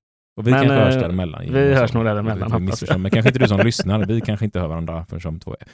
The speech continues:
Speaker 1: Fast du kan ju starta vilket an-, a-, avsnitt som helst egentligen. Så du kanske hörs, kanske hörs om en halvtimme igen.
Speaker 2: Mm.
Speaker 1: Det vet vi inte heller. Nu ringer din telefon, men det är Sebastian Borssén. Svara och sätt på högtalaren.
Speaker 2: Så är
Speaker 1: Fan,
Speaker 2: det.
Speaker 1: var med i det här avsnittet med. Han är jättejuk. <laughs>
Speaker 2: <laughs>
Speaker 1: Ja, det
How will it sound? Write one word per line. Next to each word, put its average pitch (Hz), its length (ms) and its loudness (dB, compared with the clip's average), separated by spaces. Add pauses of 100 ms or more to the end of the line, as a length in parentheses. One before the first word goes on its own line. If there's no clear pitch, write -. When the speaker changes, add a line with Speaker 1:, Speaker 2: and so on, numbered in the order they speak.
(140)
Speaker 1:
Fast - 420 -14
du 87 60 -10
kan 87 100 -10
ju 87 60 -4
starta 85 240 -4
vilket - 300 -14
an-, 73 180 -12
a-, 78 240 -10
avsnitt - 320 -14
som - 100 -18
helst 80 320 -16
egentligen. - 260 -20
Så 98 100 -20
du 95 60 -18
kanske 80 260 -12
hörs, - 360 -12 (600)
kanske 127 220 0
hörs 113 200 0
om 92 100 -4
en 87 60 -6
halvtimme 92 320 -6
igen. 117 140 -8 (260)
Speaker 2:
Mm. 101 180 -8 (280)
Speaker 1:
Det 101 60 -6
vet 92 120 -6
vi 90 40 -6
inte 82 120 -8
heller. 98 260 -6 (680)
Nu 98 120 -4
ringer 104 180 0
din 92 100 -2
telefon, 104 260 -4
men 87 60 -4
det 90 60 -4
är - 20 -4
Sebastian 151 360 0
Borssén. 120 320 -2 (180)
Svara 147 440 -2
och 165 80 -4
sätt 170 120 -16
på 165 80 -4
högtalaren. 123 420 -2 (340)
Speaker 2:
Så - 60 -12
är 123 60 -6
Speaker 1:
Fan, 139 120 -2
Speaker 2:
det. 131 60 0
Speaker 1:
var 110 60 0
med 135 140 -4
i - 20 -4
det 135 60 -2
här 131 80 -2
avsnittet 107 340 -6
med. 117 280 -2
Han - 140 -8
är 120 40 -6
jättejuk. 117 640 -6
<laughs> - 40 -20 (1000)
Speaker 2:
<laughs> - 260 2
Speaker 1:
Ja, 123 100 4
det 107 80 4